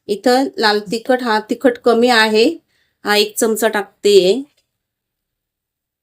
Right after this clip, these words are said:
अर्धा चमचा इतकी हळद आणि एक चमचा इतका गरम मसाला, चवीपुरतं मीठ आणि बारीक चिरलेलं थोडंसं एक ते दोन टेबलस्पून इतकं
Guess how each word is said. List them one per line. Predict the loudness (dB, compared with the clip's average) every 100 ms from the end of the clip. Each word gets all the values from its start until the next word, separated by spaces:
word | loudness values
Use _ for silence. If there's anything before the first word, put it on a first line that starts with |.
| _ _
अर्धा | -4 -2 -4
चमचा | -2 -4 -2
इतकी | -4 -4 -4
हळद | 0 2 6 4 2 -6 _ _
आणि | -6 -4
एक | -2 -2
चमचा | -2 -2 0 0
इतका | -2 -4 -4 -4 -8 -2
गरम | 2 2
मसाला, | 2 0 0 2 2 0 -2 -10 _ _ _ _
चवीपुरतं | 0 2 0 0 0 0 0 0
मीठ | 2 6 6 4 -2 -14 _ _ _ _ _ _ _ _ _ _ _ _ _ _ _ _ _ _ _ _ _ _ _ _ _ _
आणि | -2 0
बारीक | 2 2 0 -2
चिरलेलं | -4 -2 -2 -2 -2 -4 -4
थोडंसं | 0 0 0 -4 -6
एक | -8 -12 _
ते | -8 -4
दोन | 0 0 -2 -8 _ _ _ _ _
टेबलस्पून | -6 -4 -6 -8 -6 -4
इतकं | -4 -4 -4